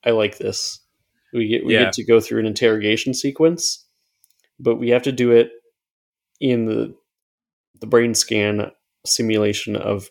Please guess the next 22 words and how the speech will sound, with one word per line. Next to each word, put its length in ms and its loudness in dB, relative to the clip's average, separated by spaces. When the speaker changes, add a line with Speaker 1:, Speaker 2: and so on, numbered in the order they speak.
Speaker 1:
Brandon 580 0
without 360 2
letting 260 2
him 160 -2
know 200 2
he's 200 -4
in 120 -2
a 60 -4
brain 340 -4
scan. 460 -8
Speaker 2:
Yeah. 320 -2
Speaker 1:
So 160 -6
you 80 -4
kinda 200 0
have 140 -4
to 100 -16
change 340 -2
the 220 -10
environment 580 -4
and 120 -8
stuff 440 -4
and 320 -8